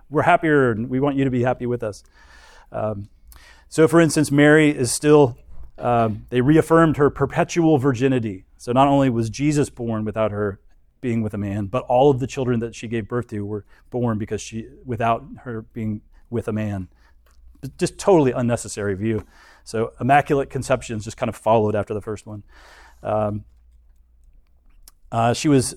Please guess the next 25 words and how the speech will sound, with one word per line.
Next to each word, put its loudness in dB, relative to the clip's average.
she -6
was 2
assumed, 0
uh, -2
which -4
meant 0
that, -4
uh, -12
when, -4
when -6
her -2
time 0
on 0
earth 0
was -8
finished, -2
she -8
didn't 0
die 2
like -4
the -10
rest 0
of -12
us, -14
uh, -12